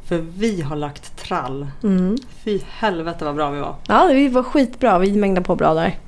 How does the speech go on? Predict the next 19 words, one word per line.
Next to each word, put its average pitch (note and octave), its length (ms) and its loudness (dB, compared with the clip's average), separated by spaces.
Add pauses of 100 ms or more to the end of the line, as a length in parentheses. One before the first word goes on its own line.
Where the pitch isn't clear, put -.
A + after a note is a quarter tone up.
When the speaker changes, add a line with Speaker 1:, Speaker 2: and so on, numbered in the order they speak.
Speaker 1:
Ja. F3+ 240 -6 (800)
Speaker 2:
Bra F#3+ 220 4
insats. F#3 460 -2 (400)
Speaker 1:
Det G3 100 -10
var G3 100 -6
inte F#3+ 280 -6
jag F3+ 100 -4
som F#3 120 -8
pruttade, F3 360 -8
men F3+ 100 -6
stol. E3+ 540 -6 (320)
Kolla. G#3 200 -4 (220)
Speaker 2:
Ja, C4 180 2 (440)
jag C4+ 120 2
hör C4 220 4
det. - 180 -2 (300)
Speaker 1:
Det F4 60 2
låter A3 240 0
jättemärkligt. G#3 920 -4